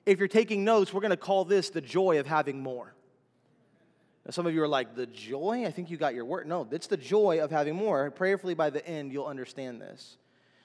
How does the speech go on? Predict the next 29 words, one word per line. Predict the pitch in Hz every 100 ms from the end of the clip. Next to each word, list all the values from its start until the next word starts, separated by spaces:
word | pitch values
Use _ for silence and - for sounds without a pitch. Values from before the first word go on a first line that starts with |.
| _ _ _
God | 117 214 240 190
will | 190
oftentimes | 196 208 226 220 190 180 175 151
give | 143 170
us | 151 143 - - -
more | 131 143 175 220 180 139 135 143 - - -
than | 147
we | 147
can | - 127
handle. | 147 151 139 135
Now, | 139
why | 139 208 254 156 160
would | 170 156
God | 175 175
do | 208
that? | 131 101 - _ _ _ - - -
Some | - 247 294
of | 277
you, | 208 214
you | 214
hear | 175 240 262
that | 180 175 214
and | 190
you |
go, | 175 180
"That | 190 285
just | - 208 208
sounds | 202 214 233
cruel." | - 247 262 226 180 -